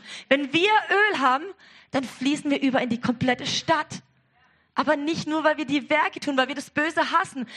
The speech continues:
Wir leben in einer Zeit, wo es so leicht ist, das Böse zu hassen, weil wir sehen, dass es böse ist.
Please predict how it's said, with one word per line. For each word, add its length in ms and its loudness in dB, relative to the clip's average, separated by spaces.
Wir 100 2
leben 400 0
in 80 0
einer 140 0
Zeit, 240 0
wo 60 -6
es 100 -8
so 120 2
leicht 380 2
ist, 120 -12
das 100 -8
Böse 320 0
zu 180 -2
hassen, 240 0
weil 120 2
wir 100 0
sehen, 340 -2
dass 160 -2
es 140 -14
böse 400 2
ist. 340 -4